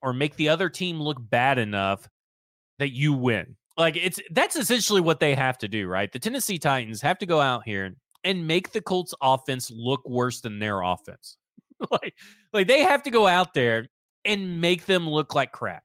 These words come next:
And then you're gonna turn around, you got the Dolphins coming up. Well, that's not really gonna work, right? Like, that's gonna be a,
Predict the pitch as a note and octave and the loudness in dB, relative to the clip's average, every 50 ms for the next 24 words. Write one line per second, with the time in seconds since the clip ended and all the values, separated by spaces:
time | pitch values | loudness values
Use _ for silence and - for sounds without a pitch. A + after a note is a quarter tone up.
0 | _ _ - F#3+ G3 A3 A3+ A#3+ B3 A#3+ F#3+ G#3+ G#3+ G#3+ G3+ F#3+ D#3+ - - F#3+ | _ _ -4 -2 0 0 0 0 -2 -4 -2 -2 -2 -2 -2 -4 -4 -6 -6 -6
1 | G3 F#3 F3 F3 F3 F3 E3+ E3 D3 E3 D#3+ - E3+ C#3+ A#2 - F#2+ G#2 C3+ C3 | -4 -2 -2 -2 -2 -2 -4 -4 -2 -2 -2 -2 -6 -8 -4 -4 0 0 0 0
2 | - C#3 C3+ C3+ - - - C#3 C3 C3 C3 C3 C3 C3+ C3 C3 C#3+ B2 C#3+ G3 | 0 -2 -4 -4 -6 -4 -2 -2 0 0 0 2 2 2 0 0 -2 -4 -2 -2
3 | C4 - - D#3 C#3 A#2 G#2 G#2+ A2+ A2 G#2 G#2 G2+ G2 F#2+ F#2 F#2 G2 G#2 G#2 | -2 -4 -4 -6 -6 -6 -6 -6 -6 -6 -4 -4 -6 -8 -8 -6 -6 -6 -6 -6
4 | - G2 G2+ C3 E3+ F#3+ F#3 C#3+ C3 C3 B2+ B2+ A#2+ - _ _ _ _ _ _ | -4 0 2 2 2 2 2 2 2 2 2 2 0 -4 _ _ _ _ _ _
5 | _ _ _ _ _ _ _ _ _ - D3+ F#3+ G#3+ - - F#3 F3 D#3+ C#3+ C#3+ | _ _ _ _ _ _ _ _ _ 0 0 0 0 0 0 -2 0 0 0 0
6 | C3 B2 A#2 A2 G#2 F#2+ F#2 _ _ - A2+ A2+ A2+ A2 - | 0 0 -2 -4 -6 -8 -10 _ _ -4 -2 -2 0 -2 -4